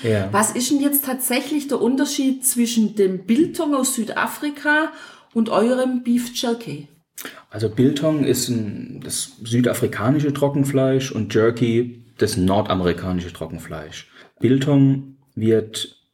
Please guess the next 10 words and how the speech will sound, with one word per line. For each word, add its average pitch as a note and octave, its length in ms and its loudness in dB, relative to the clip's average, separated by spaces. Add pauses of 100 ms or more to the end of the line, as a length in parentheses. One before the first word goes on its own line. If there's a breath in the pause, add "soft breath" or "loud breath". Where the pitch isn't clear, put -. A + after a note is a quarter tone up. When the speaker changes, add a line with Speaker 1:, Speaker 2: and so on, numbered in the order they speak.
Speaker 1:
prinzipiell C3+ 460 2
am F2+ 120 0
Stück - 380 -4
getrocknet, - 640 -4 (380)
also G2+ 340 0
wie, G#2 480 2 (240)
wie B2+ 120 -2
einen F#2 120 0
Schinken. C#3 600 0
Speaker 2:
Mhm. F#3 260 -4